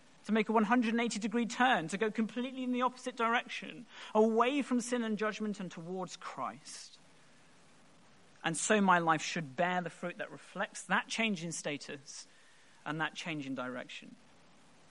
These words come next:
How do we treat each other? In the way that we talk about each other. Because we all recognize that we are all hopeless messes.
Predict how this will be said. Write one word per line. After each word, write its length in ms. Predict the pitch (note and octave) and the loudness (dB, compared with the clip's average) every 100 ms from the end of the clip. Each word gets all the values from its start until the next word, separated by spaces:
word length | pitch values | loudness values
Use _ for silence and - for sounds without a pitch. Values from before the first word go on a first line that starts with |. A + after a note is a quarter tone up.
| - - - - - - - - - - - - | -20 -20 -20 -20 -20 -20 -20 -20 -20 -20 -20 -10
How 180 | - G#3+ | -4 -2
do 100 | E3+ | -4
we 120 | C#3 | -8
treat 360 | - C#3+ C3 | -10 -12 -12
each 200 | B2+ - | -14 -14
other? 240 | A#2 A#2 - - - - - - - - - - - | -16 -18 -20 -20 -20 -20 -20 -20 -20 -20 -20 -20 -10
In 60 | F3 | -4
the 80 | F#3 | 0
way 160 | G#3 | 0
that 100 | G3+ | 0
we 140 | F3 F#3 | -6 -10
talk 420 | - - G3+ F#3+ | -10 -8 -6 -6
about 320 | D#3+ C3 - | -6 -8 -10
each 220 | B2+ - | -14 -16
other. 260 | A2+ A#2 - - - - - - - - - - - - - | -16 -16 -18 -20 -20 -20 -20 -20 -20 -20 -20 -20 -20 -18 -8
Because 260 | G3+ A3+ G3+ | 0 0 2
we 140 | A#3+ | 4
all 220 | A#3 A3+ | 4 6
recognize 580 | A3 G#3+ G#3+ G#3 G#3+ G#3 | 4 2 0 -2 0 0
that 120 | A3 | 0
we 140 | G#3 G3+ | 4 4
are 120 | F#3+ | 6
all 280 | A#3+ A3 F#3+ | 4 4 4
hopeless 600 | - - A#3+ A3 G3 - | 0 -2 -2 -2 -6 -4
messes. 720 | G3 G3 - A#2+ - - | -6 -6 -8 -12 -16 -20